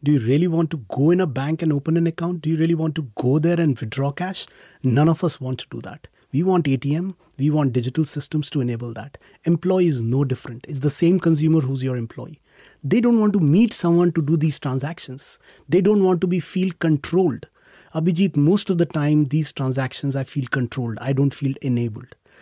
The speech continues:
So it's a big misnomer that human touch is being lost. Actually, we are empowering those individuals to be themselves and be more productive. When it comes to human touch, actually, it is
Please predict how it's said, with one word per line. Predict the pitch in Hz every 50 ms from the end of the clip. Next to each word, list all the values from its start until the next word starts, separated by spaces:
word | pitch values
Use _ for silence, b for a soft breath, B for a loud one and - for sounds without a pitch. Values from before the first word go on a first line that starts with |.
| b b b b b
So | - - 208 -
it's | 190 160 - - -
a | 214
big | 185 156 120 107 - 277 254 180 139
misnomer | 127 127 147 160 - - - 180 180 175 151 143 139 127 120
that | 117 117 135 139 143 -
human | - - 151 165 170 160 147
touch | - 143 135 - -
is | 123
being | 117 127 120
lost. | 117 113 117 - - - - - B B B B B B
Actually, | - 156 165 - - - 196 196
we | 180 165 170
are | 165 165 -
empowering | - 147 143 131 - - 135 139 151 160 160 151 160 151 135
those | 135 131 120 127
individuals | 123 120 120 120 110 107 110 107 104 107 - - b b b b b
to | - 139
be | 117 151 160
themselves | 127 135 127 120 - - 143 123 123 120 - -
and | - - 143 135 123
be | 127 135
more | 123 120 123 120
productive. | - - 120 113 - - - - - - b b b b b b b b
When | _ 202 247
it | 277 -
comes | - 226 214 -
to | - 202
human | 143 147 160 170 165 160 -
touch, | - 170 143 - - - - - b b b b b
actually, | - 185 180 - - 240 220 185
it | 151 180
is | 180 160 -